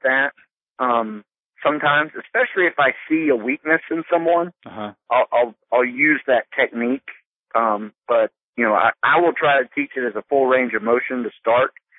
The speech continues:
Speaker 2: Work
Speaker 1: But
Speaker 2: them all
Speaker 1: then,
Speaker 2: together.
Speaker 1: you know, then, yeah, then if I, if I start to see, "Hey, you're having a problem straightening your arms, or you're having a problem going all the way down," uh,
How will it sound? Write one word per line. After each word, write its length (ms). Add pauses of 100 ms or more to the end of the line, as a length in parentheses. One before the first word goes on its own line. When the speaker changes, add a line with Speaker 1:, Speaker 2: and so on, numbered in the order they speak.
(120)
Speaker 2:
Work 180
Speaker 1:
But 80
Speaker 2:
them 80
all 100
Speaker 1:
then, 160
Speaker 2:
together. 360
Speaker 1:
you 120
know, 180
then, 500
yeah, 300
then 400
if 220
I, 320
if 160
I 180
start 240
to 80 (100)
see, 300 (400)
"Hey, 120
you're 220
having 220
a 60
problem 360
straightening 440
your 160
arms, 360
or 60
you're 180
having 200
a 40
problem 440
going 200
all 140
the 80
way 160
down," 460 (600)
uh, 40